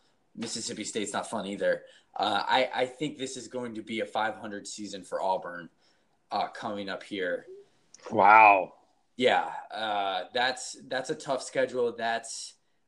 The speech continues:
Speaker 1: a program, uh, with a lot of question marks all over the field. Obviously, they, I mean, they're loaded with talent, but at the same time, with that talent, went eight and five last year,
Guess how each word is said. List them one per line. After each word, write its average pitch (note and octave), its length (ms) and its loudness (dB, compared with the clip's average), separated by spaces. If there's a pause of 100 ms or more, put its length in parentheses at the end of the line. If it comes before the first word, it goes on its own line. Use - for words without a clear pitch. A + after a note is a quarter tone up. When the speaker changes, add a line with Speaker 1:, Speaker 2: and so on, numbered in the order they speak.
Speaker 1:
a A2 100 -6
program, A#2 880 -2 (480)
uh, - 60 -20 (560)
with A#2+ 260 -4
a A2 60 -4
lot A#2+ 260 2
of - 80 -2
question A#2+ 380 -4
marks G#2+ 260 -6 (100)
all A2 260 -2
over G#2+ 280 -4
the G#2 80 -10
field. G2 560 -6 (100)
Obviously, D#3 420 2
they, C#3+ 160 0 (300)
I C#3 60 0
mean, C3+ 140 -2
they're C#3 120 -2
loaded C#3 360 2
with A#2+ 120 -8
talent, A2+ 400 -6
but A#2+ 120 0
at A2+ 80 -4
the A2 60 -8
same B2 260 -8
time, A#2 440 -4 (600)
with B2+ 240 -4
that A#2+ 180 2
talent, B2 340 -2
went A2 140 -10
eight - 100 -8
and G2+ 140 -8
five G2 260 -4
last F#2 320 -6
year, G2 360 -8